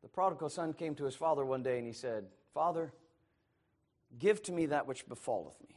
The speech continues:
I want my inheritance now." And the Bible says, not many days hence, he went unto a far country. You ever ask yourself why he didn't go to town?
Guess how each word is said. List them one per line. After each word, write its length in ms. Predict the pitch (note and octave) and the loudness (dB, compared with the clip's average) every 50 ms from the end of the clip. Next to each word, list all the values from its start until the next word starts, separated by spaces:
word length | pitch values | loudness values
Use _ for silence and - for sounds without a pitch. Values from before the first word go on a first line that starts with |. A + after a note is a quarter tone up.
| - | 2
I 160 | - - G#3 A3+ | 6 6 6 6
want 300 | G#3 G3+ F#3+ F3 D3 D#3 | 6 6 4 4 4 2
my 160 | D3 C#3+ C#3+ | 2 2 2
inheritance 580 | C#3 C#3 C3+ C#3 C3+ B2+ A#2 A2 G#2+ F#2+ - | 0 -2 0 2 2 2 2 0 -2 -6 -6
now." 400 | G2 F#2+ G2 G2 E2+ D#2+ D2+ D2 - - _ _ _ _ _ _ _ _ _ _ _ _ _ _ _ _ _ _ _ _ _ _ _ _ _ _ _ _ _ _ _ _ _ _ _ _ _ _ _ _ - - - - - _ _ - | -4 -4 -4 -4 -4 -6 -8 -10 -14 -18 _ _ _ _ _ _ _ _ _ _ _ _ _ _ _ _ _ _ _ _ _ _ _ _ _ _ _ _ _ _ _ _ _ _ _ _ _ _ _ _ -20 -20 -20 -20 -20 _ _ -4
And 140 | F3 F#3 | -2 2
the 40 | F#3 | 4
Bible 220 | F3+ G#3 B3+ C4+ B3 | 6 6 6 6 4
says, 240 | - A3 F#3+ E3+ | 2 0 0 0
not 400 | F3 F#3+ G#3+ B3+ D4 C#4+ - - | 2 4 6 6 6 6 4 2
many 360 | G#3 G#3 A3 A3 A3 A3 G#3 F3+ | -2 -2 0 2 2 0 0 0
days 440 | D#3 D#3+ E3 E3 D#3 D3 C3+ - - - | 4 4 6 6 4 2 0 -4 -6 -6
hence, 520 | D#3 D#3+ C#3 A#2+ A2+ A2 - - - - - _ _ _ _ _ _ _ _ _ _ _ _ _ _ _ _ _ _ _ _ | -4 -2 -2 -2 -4 -6 -10 -12 -12 -14 -16 _ _ _ _ _ _ _ _ _ _ _ _ _ _ _ _ _ _ _ _
he 100 | - E3 | -6 -4
went 240 | D#3 E3 F#3+ G#3 - | 0 0 0 0 0
unto 260 | E3 E3+ D#3 B2+ C3+ B2 | -2 -4 -4 -2 -2 -2
a 60 | A2+ | -2
far 640 | - - - D#3+ D#3+ E3 E3+ F3 F3+ F3 F3 F3 E3+ - _ _ _ _ _ _ _ _ - | -4 -4 -2 0 0 2 2 2 2 0 -2 -4 -6 -14 _ _ _ _ _ _ _ _ -10
country. 320 | - D3 B2+ - - G2 - - - - - - - | -8 -8 -8 -8 -10 -14 -14 -16 -20 -20 -20 -12 -4
You 80 | - B3+ | -2 2
ever 100 | C4+ A#3 | 4 6
ask 200 | G#3 G#3 G#3 - | 4 4 4 0
yourself 320 | G3 - - F3 F3 - | -4 -2 0 -2 2 4
why 80 | E3+ F3 | 4 4
he 80 | F3 | 4
didn't 160 | E3+ F3 D#3 D#3 | 4 2 2 2
go 80 | D#3+ | 2
to 80 | C3+ A#2+ | 2 0
town? 340 | - D3+ C#3 C#3 D3 C#3+ | -2 -4 -4 -4 -4 -6